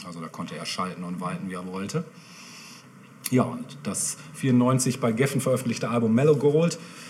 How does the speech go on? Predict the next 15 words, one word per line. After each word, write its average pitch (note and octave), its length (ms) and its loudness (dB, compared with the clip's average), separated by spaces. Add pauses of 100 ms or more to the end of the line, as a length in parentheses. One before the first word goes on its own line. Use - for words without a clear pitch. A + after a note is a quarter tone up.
(120)
bescherte C3 360 2
Beck B2+ 280 0
dann A#2 160 2
einen G#2 120 4
Mainstream-Erfolg C3+ 920 2
und A#2+ 140 0
führte A#2+ 280 0
zu - 140 0
einem A2 240 6 (420)
ikonenhaften B2+ 800 4
Status A#2 400 0
als A2 280 -2
Repräsentant G#2 560 0
der G#2 60 0
Slacker-Bewegung F#2 880 0